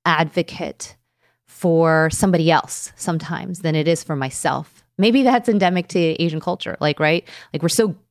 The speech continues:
terrible at selling ourselves, but we're great at selling everyone else, right? We're great at giving compliments,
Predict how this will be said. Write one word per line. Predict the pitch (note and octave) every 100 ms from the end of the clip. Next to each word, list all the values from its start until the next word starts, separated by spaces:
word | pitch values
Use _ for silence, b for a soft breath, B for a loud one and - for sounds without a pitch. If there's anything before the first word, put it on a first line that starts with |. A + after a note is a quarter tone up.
| -
terrible | - B3+ C#4+ G#3 F3 D#3+
at | D3+
selling | - F3+ F3 D3+
ourselves, | C3+ - E3+ C#3+ E3 -
but | - -
we're | D3
great | - G3+ E3+ -
at | D#3
selling | - F3 E3 D#3+ D#3
everyone | C#3+ D3 - -
else, | C3+ - -
right? | D3+
We're | E3+ - _ _
great | - C#4 C#4 -
at | F3 C#3
giving | F#3 F#3+ F3+
compliments, | - E3 E3+ D#3 D3+ D#3